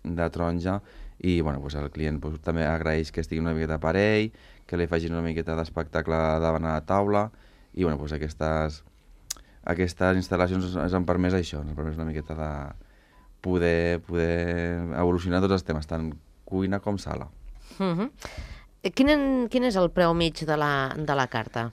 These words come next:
Speaker 1: La carta tenim ara mateix, eh, no ens hi fixàvem gaire, però, bueno, tenim un, un sistema ara mateix informàtic també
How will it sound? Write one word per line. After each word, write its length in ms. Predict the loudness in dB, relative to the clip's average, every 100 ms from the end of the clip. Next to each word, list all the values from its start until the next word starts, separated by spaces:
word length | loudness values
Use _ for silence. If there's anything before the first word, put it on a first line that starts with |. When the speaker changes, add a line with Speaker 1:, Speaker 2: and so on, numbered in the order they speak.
| 0
Speaker 1:
La 120 | 4
carta 360 | 6 4 2 2
tenim 600 | 4 6 6 8 8 6 6
ara 140 | 6
mateix, 540 | 6 6 4 2 -6 -8
eh, 240 | 0 4 6
no 220 | 6 6
ens 80 | 6
hi 140 | 4 2 2
fixàvem 400 | 2 4 4 4
gaire, 360 | 2 2 0 -2
però, 220 | 0 4 4
bueno, 180 | 2 -2
tenim 280 | -2 0 2
un, 140 | 2 0 -4 -12 -20 -18 -8
un 120 | -4
sistema 320 | -2 2 6 8
ara 80 | 8
mateix 220 | 6 4
informàtic 580 | 2 2 2 4 4 2
també 360 | 0 2 0